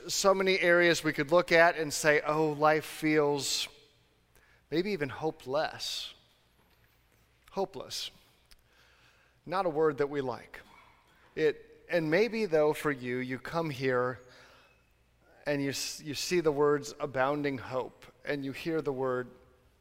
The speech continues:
"hopeless," and you say, "Uh, I think I'm more over here today, at least. I'm,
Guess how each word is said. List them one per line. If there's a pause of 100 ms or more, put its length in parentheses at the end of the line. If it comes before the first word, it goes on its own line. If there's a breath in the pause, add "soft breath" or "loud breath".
(140)
"hopeless," (180)
and
you
say, (680 loud breath)
"Uh,
I (140)
think
I'm
more
over
here (160)
today,
at
least. (220)
I'm,